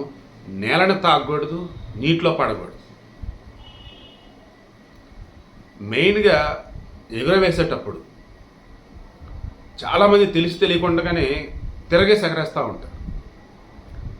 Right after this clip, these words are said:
సింపుల్గా గుర్తుంచుకోండి, భూమి అనగానే పచ్చదనం గుర్తొచ్చింది మనకి, పచ్చని పైరు భూమి అనగానే. So భూమిని చూస్తూ ఆకుపచ్చ ఉండాలి.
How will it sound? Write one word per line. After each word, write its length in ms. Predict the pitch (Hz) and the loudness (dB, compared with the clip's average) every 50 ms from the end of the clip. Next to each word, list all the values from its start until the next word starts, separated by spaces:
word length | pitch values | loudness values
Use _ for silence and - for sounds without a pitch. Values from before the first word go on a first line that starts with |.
| - - | -4 -2
సింపుల్గా 300 | 160 165 160 - 214 214 180 | -2 0 2 4 4 4 4
గుర్తుంచుకోండి, 580 | 160 - - 160 139 113 - 113 90 85 - - - - - - - - - - - - - - - - - - - - - - - - 98 98 | 2 0 -2 -2 -4 -6 -6 -8 -10 -10 -12 -16 -20 -20 -20 -20 -20 -20 -20 -20 -20 -20 -20 -20 -20 -20 -20 -20 -20 -20 -20 -20 -18 -16 -10 -2
భూమి 320 | 135 165 196 214 214 208 196 175 | 4 6 6 8 8 6 6 4
అనగానే 400 | 170 180 175 175 170 170 180 175 156 156 - - - | 4 2 4 4 4 4 4 2 0 0 -2 -4 -6
పచ్చదనం 400 | 139 - - 156 180 165 170 170 160 | -6 -6 0 2 2 4 4 4 2
గుర్తొచ్చింది 420 | 139 - - 127 - - 104 95 87 | 0 0 -2 -4 -4 -4 -6 -8 -8
మనకి, 200 | 80 80 - - - - - - - - - - - - - - - - - - - - - - - - - | -10 -10 -14 -16 -18 -16 -14 -12 -10 -10 -10 -10 -10 -12 -14 -16 -20 -20 -20 -20 -20 -20 -20 -20 -20 -18 -16
పచ్చని 340 | 113 - - 165 160 147 147 139 | -16 -10 -6 -4 -2 -2 0 2
పైరు 240 | 127 131 135 127 98 127 | 2 4 2 2 0 -4
భూమి 240 | 127 131 131 123 110 107 | -4 -4 -2 -2 -2 -4
అనగానే. 280 | 104 87 82 80 73 - - - - - - - - - - - | -4 -6 -10 -12 -14 -16 -16 -18 -18 -20 -20 -20 -20 -20 -10 -2
So 80 | - 185 233 - - - - | 2 4 4 4 2 0 -2
భూమిని 320 | 135 160 185 196 202 202 - - | 0 2 4 4 4 4 2 0
చూస్తూ 280 | 170 170 - - 220 277 311 - - - 113 135 | -4 -6 -4 -4 -4 -4 -4 -6 -6 -2 0 2
ఆకుపచ్చ 360 | 156 165 180 180 160 - - 151 127 107 | 2 2 0 -2 -2 -2 -2 -4 -4 -4
ఉండాలి. 280 | 95 87 82 - - | -6 -6 -8 -12 -14